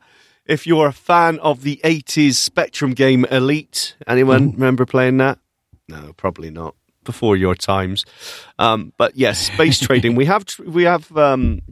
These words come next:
Speaker 1: demoed different skills like this before. Uh, one fairly recently, and for the life of me, I can't remember what it's called. But
Speaker 2: Hmm,
Speaker 1: there
Speaker 2: Space
Speaker 1: doesn't seem
Speaker 2: Marauders? No, that was, hmm, I can't
Speaker 1: something
Speaker 2: remember.
Speaker 1: like that. There was one where I couldn't
Speaker 2: Star Commander.
Speaker 1: unload it or, or buy it, and it was driving me
Speaker 2: Yeah.
Speaker 1: crazy.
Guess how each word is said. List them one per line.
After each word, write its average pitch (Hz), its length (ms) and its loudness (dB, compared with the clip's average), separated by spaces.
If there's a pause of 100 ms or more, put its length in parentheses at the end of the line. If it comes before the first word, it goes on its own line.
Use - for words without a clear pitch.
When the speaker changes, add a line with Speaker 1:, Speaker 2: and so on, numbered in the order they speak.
Speaker 1:
demoed 139 320 2
different 156 340 -2
skills 185 400 0
like 104 180 -2
this 107 140 -4
before. 95 680 -6
Uh, 190 160 -2
one 269 320 -2
fairly 156 280 2
recently, 135 480 0
and 95 100 0
for 107 100 -6
the 104 60 0
life 147 280 0
of 101 60 -4
me, 98 100 0
I 92 40 -10
can't 98 180 -6
remember 95 220 -2
what 92 220 -2
it's - 300 -12
called. 107 360 0
But - 200 -6 (480)
Speaker 2:
Hmm, 196 260 0
Speaker 1:
there 117 140 2 (100)
Speaker 2:
Space 156 300 -2
Speaker 1:
doesn't 160 140 -2
seem 156 160 2
Speaker 2:
Marauders? 165 340 -4
No, 117 480 0
that - 160 -6
was, - 180 -12 (380)
hmm, 101 500 -4 (160)
I 285 60 0
can't - 120 0
Speaker 1:
something 403 260 0
Speaker 2:
remember. 190 120 4
Speaker 1:
like 107 140 2
that. 117 100 0
There 175 100 -2
was 180 140 0
one 220 220 2
where 151 100 2
I 139 60 2
couldn't 151 320 -6
Speaker 2:
Star 127 300 -6
Commander. 139 280 0
Speaker 1:
unload 139 400 2
it 131 220 4
or, 113 240 0 (200)
or 104 220 0
buy 117 360 0
it, 117 180 -2
and 104 100 -6
it 101 60 -4
was 104 100 -8
driving 107 320 0
me 107 80 2
Speaker 2:
Yeah. 110 120 0
Speaker 1:
crazy. 107 420 0